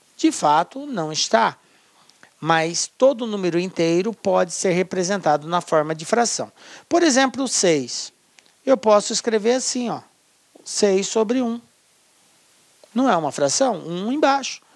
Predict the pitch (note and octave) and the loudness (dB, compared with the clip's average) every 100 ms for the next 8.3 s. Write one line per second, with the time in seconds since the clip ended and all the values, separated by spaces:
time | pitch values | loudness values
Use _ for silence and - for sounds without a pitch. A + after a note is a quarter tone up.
0 | - - _ - C4+ - F3+ - A3+ A3+ | -20 -20 _ 0 2 2 -2 -2 -4 -2
1 | C#4 D4 C4 C4+ G3 D#3 D#3+ D3+ C3+ C#3 | -4 -4 -2 0 0 0 0 -2 -4 0
2 | E3 G#3+ G3+ G#3+ F#3+ F#3 F3+ F3 E3 E3+ | 2 2 2 -2 -2 -8 -6 -8 -8 -8
3 | D#3 E3 D#3+ G3 G#3+ D#4+ C4 F3 E3+ D#3+ | -4 -4 -2 -2 -2 0 2 4 6 4
4 | D3+ C#3+ C#3+ G3 D3 D3 A3+ A3+ C4 C4 | 2 0 -4 -4 -4 -4 -2 0 -2 -2
5 | - - D3+ G#3 A#3+ - A#3+ G#3 G3+ F#3+ | -10 -14 -2 0 0 2 2 2 -6 -4
6 | D#3+ D#3 C3 B3 C#4+ G3+ B3 D#4+ - G3+ | -2 -4 2 4 4 0 0 0 2 0
7 | D#3 - E3+ D#3 E3+ D#3 C#3+ - F#3 D#3+ | -2 -6 -6 -6 -4 -2 -2 0 0 2
8 | C3 - | -4 -8